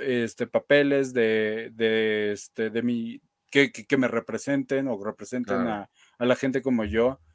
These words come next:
Speaker 1: Entonces, este, eh, cua-, cuando leyó el guión, este, dijo, "O sea, sí acepto, pero no, qui-, quiero que cambies y no caiga mi personaje en los estereotipos. Mejor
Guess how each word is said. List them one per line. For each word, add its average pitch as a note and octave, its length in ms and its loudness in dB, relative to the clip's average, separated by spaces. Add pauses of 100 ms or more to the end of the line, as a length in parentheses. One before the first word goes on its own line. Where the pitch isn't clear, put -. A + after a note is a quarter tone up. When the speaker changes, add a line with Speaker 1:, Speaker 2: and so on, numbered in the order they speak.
(300)
Speaker 1:
Entonces, B2+ 580 -2
este, A2 840 0 (540)
eh, A2 1400 0 (120)
cua-, D#3 200 6
cuando D3 260 2
leyó C#3 300 0
el E3+ 100 2
guión, D3+ 520 -2 (160)
este, B2 500 -4
dijo, C#3 260 -2
"O C3+ 60 0
sea, D#3 140 0
sí F#3 180 0
acepto, E3+ 440 2
pero B2+ 260 2 (240)
no, D3+ 140 0 (380)
qui-, D3 220 -16
quiero D#3+ 260 0
que E3 160 -8
cambies D3 760 4
y B2+ 120 -2
no C3+ 420 0 (100)
caiga C#3 320 8
mi C3+ 140 2
personaje A#2 440 -2
en B2 80 0
los G#2 140 -6
estereotipos. A2 600 -6
Mejor C3 380 4